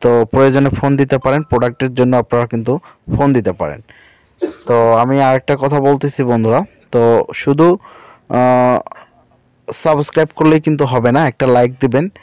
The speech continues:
আহ, YouTube চ্যানেলটিতে, ভিডিওতে একটা লাইক দিবেন, কমেন্ট করবেন, যদি কিছু আপনাদের জানার থাকে আমি রিপ্লাই দেই কমেন্টের, আপনারা জানেন, অবশ্যই এর জন্য কমেন্ট করবেন।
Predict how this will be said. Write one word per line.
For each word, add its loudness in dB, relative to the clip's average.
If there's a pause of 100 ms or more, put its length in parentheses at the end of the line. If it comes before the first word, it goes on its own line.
(340)
আহ, -2
YouTube 0
চ্যানেলটিতে, -2 (460)
ভিডিওতে 0
একটা 0
লাইক 0
দিবেন, -2 (420)
কমেন্ট 0
করবেন, 0
যদি -2
কিছু -2
আপনাদের -2
জানার 0
থাকে -6
আমি 0
রিপ্লাই -2
দেই -2 (320)
কমেন্টের, -2
আপনারা -2
জানেন, 0 (360)
অবশ্যই 0
এর 2
জন্য 0
কমেন্ট -2
করবেন। -4